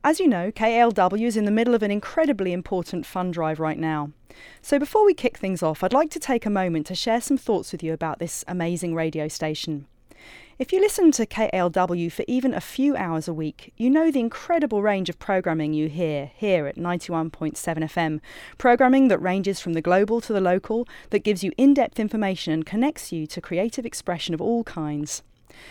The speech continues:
K A L W draws its strength from the creativity and open-mindedness of the Bay Area and from listeners who show their support for radio that doesn't fit into a box, that can surprise you and show you something new.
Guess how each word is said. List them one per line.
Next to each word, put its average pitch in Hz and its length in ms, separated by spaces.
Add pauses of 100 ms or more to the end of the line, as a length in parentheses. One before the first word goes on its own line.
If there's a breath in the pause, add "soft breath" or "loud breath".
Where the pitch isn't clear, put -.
(160 loud breath)
K 294 180
A 247 140
L 202 140
W 202 380
draws 214 280
its - 120
strength 240 320
from 185 160
the 160 100
creativity 254 720
and 208 140
open-mindedness 214 840
of 156 60
the 165 80
Bay 160 200
Area 160 380 (260 loud breath)
and 330 220
from 196 160
listeners 156 400
who 170 80
show 190 220
their 190 100
support - 420
for 165 140
radio 175 440
that - 200
doesn't 233 380
fit - 240
into 156 240
a 151 60
box, - 360 (220 loud breath)
that - 100
can 196 160
surprise 214 560
you 156 160
and 165 100
show 269 180
you 262 140
something 175 420
new. 151 340